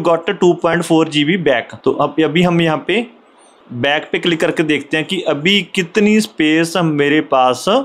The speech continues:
शो होने लगी। तो दोस्तों, अभी यहाँ पे मेरे पास टू पॉइंट फ़ाइव जी बी स्पेस फ्री हो गई है। दोस्तों, अभी हम Gmail को ओपन करके देखते हैं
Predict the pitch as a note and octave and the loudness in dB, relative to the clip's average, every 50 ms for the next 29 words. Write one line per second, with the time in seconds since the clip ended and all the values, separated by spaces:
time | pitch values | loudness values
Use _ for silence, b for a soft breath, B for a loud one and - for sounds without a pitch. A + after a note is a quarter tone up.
0 | C#4 - - _ _ - - - F#3 F#3 E3+ E3+ D#3+ D3 C#3 C3+ C3+ - - D#3 | -4 -14 -20 _ _ -8 0 2 2 2 4 2 2 0 0 -2 -2 -4 -4 -2
1 | D3+ F3+ F#3+ F#3 - A3+ G#3+ F#3 F#3+ G3 G3 F#3+ E3+ F#3+ F#3 F3+ F3+ F3+ F3 F3 | 0 2 0 2 2 0 0 2 2 0 0 0 0 0 0 2 0 0 0 2
2 | E3+ E3 E3 E3 - G#3 - - G3 F#3+ F3 - F#3+ F3+ F3+ F3+ - F3 D#3+ D#3+ | 2 2 2 0 -2 -6 -2 0 0 0 2 0 0 0 0 0 0 0 0 0
3 | D3+ D3+ E3 D#3+ F3 E3+ - - D3+ D3 C#3+ C#3 - B3+ C4 B3+ - - - - | 2 0 2 2 0 0 0 -2 0 0 0 2 0 -2 -2 -4 -10 -14 -4 -2
4 | E3+ G3+ G#3+ G#3 F#3+ D#3+ C3+ C3+ B2+ A#2 G#2 G2+ - - - D#3+ F#3 F3+ A#3+ A3+ | 0 2 4 4 4 4 2 2 0 0 -2 -4 -6 -4 -2 0 0 2 0 0
5 | G#3+ A3+ A#3 A#3 A#3+ A#3+ A#3+ - E3 C#3 D3+ F#3 G3+ G3+ G3 G3 G3+ G3 G3+ G#3 | 0 2 0 0 0 -2 -2 -4 -4 -2 0 2 2 4 4 4 4 4 4 2
6 | G#3 G3+ E3+ - - - G3+ G#3 G3+ A3 - F#3+ F#3 F#3+ F3+ G3 F#3 F3+ G3+ G3 | 2 0 -4 -6 -2 0 0 2 2 2 0 0 -2 0 0 0 0 0 -2 0
7 | E3 D#3 D3+ C#3 B2 - D#3+ D#3+ F#3 G#3+ | 2 2 0 0 -2 -4 -4 -2 -2 -2